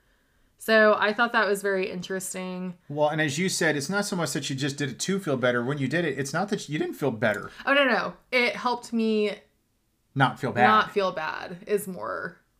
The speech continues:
Speaker 2: Right. So if I'm understanding what you're saying, you're telling me that someone who is dealing with a compulsive disorder doesn't feel better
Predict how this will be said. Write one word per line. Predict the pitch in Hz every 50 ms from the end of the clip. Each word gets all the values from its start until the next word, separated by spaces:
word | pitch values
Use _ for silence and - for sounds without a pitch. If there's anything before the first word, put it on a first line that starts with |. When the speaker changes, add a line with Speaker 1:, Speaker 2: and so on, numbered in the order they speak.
| _ _ _ _ _ _ _ _ _ _ _ _ _ _ _ - - _ _
Speaker 2:
Right. | - 139 143 139 123 110 - -
So | - - 175 170 160 156 160
if | 151 160 143
I'm | 175 196 208
understanding | 220 202 - - 180 170 165
what | 156 147 -
you're | 160 147
saying, | 139 - 139 123 123 120 123 123 - - - - - - - - - _ -
you're | 127 143 175 175
telling | - 208 196 185 170 151
me | 143 143 139
that | 131 135 127 123 -
someone | - 170 175 185 190 185 180
who | 160 135 160 156 151
is | 139 131 120 110
dealing | 131 139 143 139 135 135 131
with | 123 127 123 120 - -
a | 117
compulsive | - - 117 113 - 160 175 220 233 233 - - 147 131 120 113 104 - - -
disorder | 127 131 127 120 - 104 110 117 110 110 107 107 107 101 101 - _ _ _ _ _ _ _ _ _ _ _ -
doesn't | - - 220 185 220 180 131 -
feel | - - - 180 190 196 185 165 135
better | 113 110 - - 160 175 170 156 127 120 113 107 -